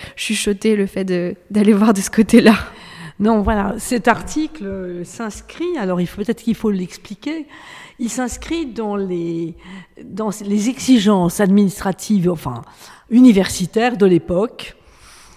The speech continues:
Speaker 2: euh, pour être inscrit sur la liste d'aptitude aux fonctions de maître a-, de maître assistant. Je n'étais à l'époque qu'assistante, et j'étais donc à la Sorbonne après avoir été, avoir commencé ma carrière à Rouen.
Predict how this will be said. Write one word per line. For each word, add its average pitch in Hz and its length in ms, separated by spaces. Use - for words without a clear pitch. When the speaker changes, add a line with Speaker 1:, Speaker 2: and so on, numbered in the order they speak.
Speaker 2:
euh, 202 100
pour 214 460
être 220 240
inscrit 262 600
sur 247 520
la 202 140
liste 208 340
d'aptitude 208 680
aux 175 40
fonctions 214 480
de 175 100
maître 226 320
a-, 202 140
de 196 100
maître 226 280
assistant. - 420
Je - 120
n'étais 202 280
à 170 60
l'époque 269 380
qu'assistante, - 920
et 226 280
j'étais 214 320
donc 202 300
à 151 80
la 143 100
Sorbonne 254 640
après 254 540
avoir 185 300
été, 240 520
avoir 160 140
commencé 185 400
ma 160 140
carrière 220 340
à 214 80
Rouen. 165 300